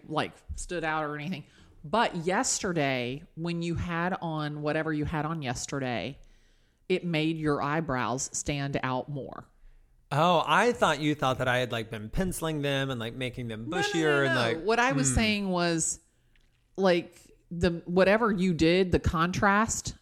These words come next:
Speaker 1: in the makeup made your eyebrows look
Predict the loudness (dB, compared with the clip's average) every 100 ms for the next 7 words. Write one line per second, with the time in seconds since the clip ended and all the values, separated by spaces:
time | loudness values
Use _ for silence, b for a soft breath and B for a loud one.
0 | _ -2 0 2 2 4 2 2 -2 0
1 | 2 2 0 0 0 0 0 0 0 0
2 | -2 0 2 2 -2